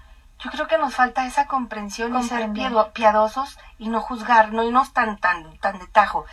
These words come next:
Speaker 1: sino agradecer. Yo, yo puedo asegurarles que todas las personas que nos están escuchando, que si han tenido una persona difícil a su lado y, o un papá muy difícil a su lado, si supieron tomar el aprendizaje de vida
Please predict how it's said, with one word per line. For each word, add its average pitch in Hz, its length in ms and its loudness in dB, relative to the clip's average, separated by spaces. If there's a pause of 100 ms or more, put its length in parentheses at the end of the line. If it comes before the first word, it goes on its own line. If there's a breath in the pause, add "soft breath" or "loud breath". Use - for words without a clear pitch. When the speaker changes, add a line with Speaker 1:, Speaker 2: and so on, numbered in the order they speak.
(280 loud breath)
Speaker 1:
sino 254 280 4
agradecer. 262 720 4 (400 loud breath)
Yo, 285 240 0
yo 320 240 8
puedo 349 160 0
asegurarles 285 640 2
que 277 100 -12
todas 262 200 2
las 285 120 2
personas 247 400 -4
que 240 100 -8
nos 214 140 -6
están 214 260 -2
escuchando, 220 640 -4 (600 loud breath)
que 240 120 -4
si 254 120 -2
han 254 100 2
tenido 285 400 0
una 277 220 4
persona 247 400 -4
difícil 254 500 -10
a 247 80 -4
su 208 140 -12
lado 196 340 0
y, 214 160 -12
o 180 280 -6
un 202 160 -8
papá 214 280 0
muy 196 160 -6
difícil 202 420 -12
a 190 80 -8
su - 140 -14
lado, 170 340 -2 (440 loud breath)
si 254 180 -4
supieron 240 880 2 (480)
tomar 233 300 8
el 285 160 2
aprendizaje 214 720 2
de 202 120 -6
vida 190 360 -6